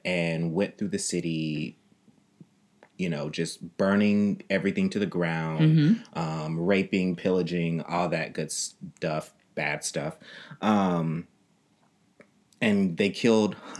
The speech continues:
Speaker 1: and injured hundreds of innocent Black people in the process.
Speaker 2: Mm-hmm.
Speaker 1: And for decades, um, this wasn't taught in Oklahoma schools.
Speaker 2: Mm-hmm.
Speaker 1: And honestly, I don't think it was taught much around the coun-,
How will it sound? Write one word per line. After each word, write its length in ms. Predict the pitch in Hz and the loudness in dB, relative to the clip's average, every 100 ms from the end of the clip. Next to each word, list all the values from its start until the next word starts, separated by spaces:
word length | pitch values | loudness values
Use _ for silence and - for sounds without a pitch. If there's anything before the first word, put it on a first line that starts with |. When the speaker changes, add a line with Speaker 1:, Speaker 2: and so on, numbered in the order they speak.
| - | -4
Speaker 1:
and 160 | 104 101 | 0 2
injured 400 | 92 110 95 85 | 4 2 2 -2
hundreds 440 | 101 98 92 - | 0 0 0 -2
of 100 | 85 | -4
innocent 440 | 73 82 87 80 73 | -4 -4 -4 -6 -6
Black 260 | 73 - | -8 -8
people 440 | - 65 69 73 - - | -12 -10 -8 -8 -10 -14
in 120 | - | -10
the 60 | - | -10
process. 640 | - - - - - - | -8 -8 -8 -12 -8 2
Speaker 2:
Mm-hmm. 320 | 160 143 165 - - - - | 4 6 4 0 -12 -18 -2
Speaker 1:
And 320 | 107 104 101 | 2 2 0
for 540 | - 104 95 90 85 82 _ _ _ _ - | 0 2 4 4 2 -2 _ _ _ _ -2
decades, 960 | 87 113 78 69 58 57 - - - - | 0 0 -2 -4 -4 -8 -8 -6 -6 -6
um, 500 | 82 78 78 76 78 | -4 -2 -4 -6 -6
this 260 | 82 98 104 | -2 0 2
wasn't 400 | 101 107 110 - | 2 4 2 2
taught 460 | 101 127 87 - - - | 0 2 2 -2 -12 -10
in 200 | 90 87 | -4 -2
Oklahoma 520 | 90 87 90 92 87 | -2 -4 -2 0 0
schools. 580 | 85 - 107 - - - | -2 0 0 -2 -6 2
Speaker 2:
Mm-hmm. 340 | 160 165 147 110 - - | 6 6 4 0 -4 -12
Speaker 1:
And 400 | - 85 85 85 | -2 0 0 -2
honestly, 560 | - 98 127 - 90 87 | -2 2 2 2 0 0
I 80 | 85 | 0
don't 180 | 101 87 | 0 -2
think 160 | 92 | -2
it 100 | 90 | -2
was 160 | 82 - | -2 -6
taught 300 | - 92 82 | -4 -4 -2
much 240 | 87 85 | -4 -4
around 280 | 85 87 82 | -2 0 0
the 60 | 76 | -4
coun-, 320 | - 98 | -4 0